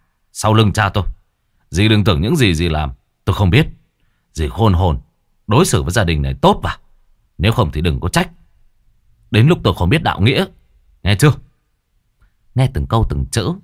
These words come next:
mà Tấn nói, ả Tránh Thi im bặt không dám ho he, liếc mắt lườm lườm Tấn một cái,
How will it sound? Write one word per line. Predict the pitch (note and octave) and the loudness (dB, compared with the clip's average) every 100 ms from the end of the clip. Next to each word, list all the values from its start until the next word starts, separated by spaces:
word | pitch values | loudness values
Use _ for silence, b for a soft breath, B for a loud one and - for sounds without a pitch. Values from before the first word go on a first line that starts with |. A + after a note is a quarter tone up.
| _ - | _ -4
mà | D#2 C2 | -4 -4
Tấn | - F2+ A2 | -6 -2 0
nói, | G#2 C3+ - _ _ _ _ _ _ | 0 -2 -8 _ _ _ _ _ _
ả | - D2+ | -4 -4
Tránh | - A2 D#3+ | -2 -2 0
Thi | D#3 A2+ | 0 0
im | A2 F#2+ | 0 0
bặt | C#2+ - | -2 -6
không | - G#2+ E2+ | -4 -2 0
dám | F2+ A#2+ | 0 -2
ho | C3 G#2+ | -2 -2
he, | F#2+ G2+ F#2 E2 _ _ | -2 -2 -2 -4 _ _
liếc | C#3 G3 | -2 0
mắt | E3+ F#3 | -2 -2
lườm | C#3 G2 D2 | 0 0 0
lườm | C#2 D2 C2 | 0 -2 -4
Tấn | B1+ F2+ A2 | -4 -2 -2
một | E3+ - - | -2 -4 -4
cái, | F#2 F#2+ | -6 -6